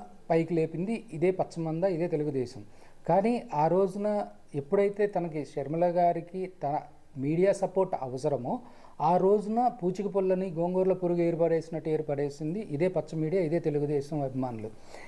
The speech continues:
ఏ రోజు కూడా పట్టించుకోలేదు. ఆవిడని విపరీతంగా ట్రోల్ చేసిన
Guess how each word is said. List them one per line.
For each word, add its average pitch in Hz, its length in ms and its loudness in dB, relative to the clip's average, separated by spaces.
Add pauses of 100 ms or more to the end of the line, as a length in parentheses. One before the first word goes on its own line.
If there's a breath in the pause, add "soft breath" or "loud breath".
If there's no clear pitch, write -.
(140 loud breath)
ఏ 165 120 6
రోజు 202 280 6
కూడా 202 220 4
పట్టించుకోలేదు. 120 720 -2 (160)
ఆవిడని 185 300 4
విపరీతంగా 202 720 4
ట్రోల్ 185 520 2
చేసిన 180 420 2